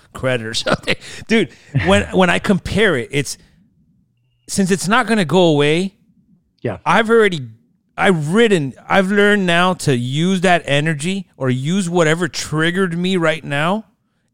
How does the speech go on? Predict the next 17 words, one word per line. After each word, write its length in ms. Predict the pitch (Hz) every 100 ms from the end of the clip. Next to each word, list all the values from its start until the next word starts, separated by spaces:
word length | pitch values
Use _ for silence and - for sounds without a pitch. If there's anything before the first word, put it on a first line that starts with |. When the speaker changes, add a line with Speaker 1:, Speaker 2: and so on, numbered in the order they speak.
| -
Speaker 1:
and 120 | 143
Speaker 2:
Yep. 60 |
Speaker 1:
I'll 100 | 165
ride 400 | 147 135 139 202
the 80 | 208
dragon. 480 | 190 214 220 247 247 _ _ -
And 80 | 156
since 140 | 156
I 80 | 165
have 200 | 180 269
it 100 | 170
tamed, 420 | - 254 208 156 - _ -
I 120 | 233
can 160 | 220 92
control 440 | 190 - - 208
its 140 | 156 -
power. 500 | 143 180 143 87